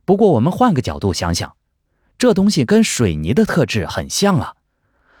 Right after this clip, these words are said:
同时兼具酵母的特质，归纳一下就是生物水泥，吸水性好，扔一块儿变一大片，还不渗漏，真是迅速高效的治水良方。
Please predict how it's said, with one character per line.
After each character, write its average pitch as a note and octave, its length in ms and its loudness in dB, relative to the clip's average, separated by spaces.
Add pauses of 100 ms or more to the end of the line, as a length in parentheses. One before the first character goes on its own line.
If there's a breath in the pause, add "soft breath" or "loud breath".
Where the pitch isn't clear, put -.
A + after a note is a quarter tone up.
同 B2 200 0
时 B2 240 0
兼 E3 180 2
具 D#3 160 0
酵 F3+ 380 0
母 E2+ 240 -2
的 F#2+ 100 -8
特 F3+ 220 0
质， - 240 -6 (640)
归 B2+ 160 2
纳 B2+ 160 2
一 G2+ 80 0
下 G#2+ 180 0
就 G#2 160 0
是 E2+ 300 -2 (240)
生 G#3 380 2
物 D3 180 0
水 D2 220 -4
泥， D2 400 -12 (520)
吸 F3 220 0
水 B2+ 140 0
性 E3 180 0
好， E2+ 300 -8 (300)
扔 F#3+ 200 4
一 D3 120 2
块 E3+ 200 0
儿 G2+ 140 -4
变 A2+ 260 -2
一 G#2 60 -4
大 D3+ 180 -4
片， - 340 -2 (380)
还 A2 180 -2
不 C#3 120 -2
渗 C3 200 0
漏， F3+ 260 0 (520)
真 G3 180 2
是 A2 200 0
迅 F#3 320 0
速 E2 340 -2
高 F3+ 240 2
效 F#3+ 220 0
的 F2+ 120 -4
治 G#2+ 240 -2
水 D2+ 200 -6
良 D2 240 -10
方。 E2+ 260 -4